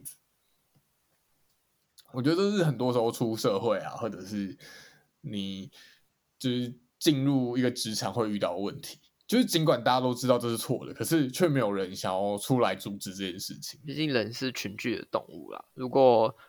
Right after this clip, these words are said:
Speaker 2: 如果你硬要跟人家不一样的话，其实别人也会给你一个，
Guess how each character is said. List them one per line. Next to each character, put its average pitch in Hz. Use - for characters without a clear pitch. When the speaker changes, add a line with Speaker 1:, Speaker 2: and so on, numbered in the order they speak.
Speaker 2:
如 156
果 180
你 117
硬 175
要 143
跟 131
人 113
家 113
不 120
一 90
样 95
的 80
话， 101
其 113
实 110
别 123
人 120
也 110
会 123
给 110
你 107
一 95
个， 92